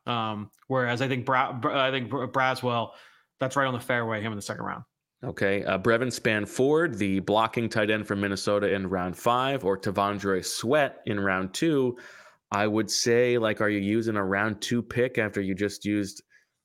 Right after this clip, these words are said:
Speaker 2: a first round pick on Jalen Carter and a first round pick on Jordan Davis? Probably not, but that's how they build things. Whereas I don't, I, I think I can use a fifth round pick in a, in a blocking tight end in Brevin Spann-Ford.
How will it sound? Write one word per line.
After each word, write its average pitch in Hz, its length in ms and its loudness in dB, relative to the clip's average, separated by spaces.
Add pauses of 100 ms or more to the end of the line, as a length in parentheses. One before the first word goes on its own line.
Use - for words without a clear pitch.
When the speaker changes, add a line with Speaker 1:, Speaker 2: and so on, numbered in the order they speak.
(200)
Speaker 2:
a 85 220 -2
first 107 240 -2
round 101 180 0
pick 101 220 -2
on 92 140 -2
Jalen 85 260 -4
Carter 127 340 0
and 95 120 -2
a - 20 -6
first 90 300 -4
round 87 160 -4
pick 90 180 -2
on 87 140 -4
Jordan 87 240 -4
Davis? 113 500 -2 (260)
Probably 87 380 -4
not, 110 400 0
but 101 140 -4
that's 95 200 0
how 92 80 -2
they 87 120 0
build 127 360 0
things. 165 360 0 (460)
Whereas 156 460 2
I - 60 6
don't, - 220 -2
I, - 100 0 (140)
I 107 100 2
think 151 40 2
I 135 120 2
can - 40 2
use 120 120 2
a 92 60 0
fifth 151 260 -2
round 123 220 0
pick 135 180 0
in 92 80 -2
a, 85 140 0 (180)
in 92 80 -2
a 85 60 -2
blocking 107 420 2
tight 98 300 0
end 160 340 2
in 170 140 0
Brevin 151 280 0
Spann-Ford. 160 400 0